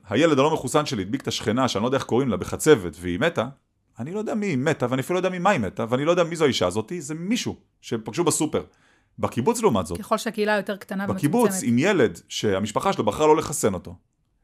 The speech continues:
Speaker 1: הדביק את אחד ממבוגרי הקיבוץ בחצבת, והוא מת מחצבת אחרי זה, הקיבוץ מתפרק. ה-, ה-, אותו, אותה משפחה לא תוכל להמשיך לחיות בקיבוץ בידיעה שהילד שלה,
Speaker 2: ברור.
Speaker 1: מתוך בחירה,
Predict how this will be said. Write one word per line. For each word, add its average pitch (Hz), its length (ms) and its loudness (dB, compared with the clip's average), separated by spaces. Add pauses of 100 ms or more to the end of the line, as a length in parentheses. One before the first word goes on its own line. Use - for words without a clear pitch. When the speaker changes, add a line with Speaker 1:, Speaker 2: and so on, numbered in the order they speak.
Speaker 1:
הדביק 123 480 2 (120)
את 104 100 -2
אחד 190 320 2
ממבוגרי 143 460 0
הקיבוץ 107 540 -2 (400)
בחצבת, 92 640 -4 (560)
והוא 117 500 6
מת 131 160 2
מחצבת 120 500 -2
אחרי 101 200 -2
זה, 139 140 -6 (1300)
הקיבוץ 180 340 -4
מתפרק. 185 460 -2 (340)
ה-, 95 120 0
ה-, 101 580 4
אותו, 143 280 2
אותה 165 200 2
משפחה 190 520 0 (360)
לא 208 80 4
תוכל 240 200 2
להמשיך 202 200 2
לחיות 180 140 -4
בקיבוץ 170 380 -2
בידיעה 139 340 4
שהילד 147 380 2
שלה, 95 260 -2 (120)
Speaker 2:
ברור. 180 300 -6
Speaker 1:
מתוך 117 320 -2
בחירה, 147 420 2